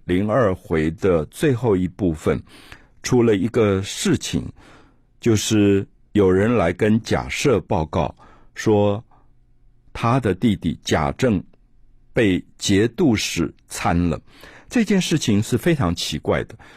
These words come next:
因为我们知道这个节度使就是探春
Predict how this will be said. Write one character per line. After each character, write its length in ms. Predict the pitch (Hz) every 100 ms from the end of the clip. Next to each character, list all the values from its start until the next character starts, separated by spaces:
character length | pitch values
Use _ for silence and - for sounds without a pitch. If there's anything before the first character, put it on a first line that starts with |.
| -
因 120 | - 180
为 80 |
我 60 | 139
们 80 | 101
知 140 | 156
道 160 | 160 165
这 120 | -
个 120 | 175
节 240 | - 107 110
度 240 | - 117
使 240 | - 90 80
就 240 | - 135
是 280 | - 131 117
探 460 | - - 147 117 -
春 360 | - 131 139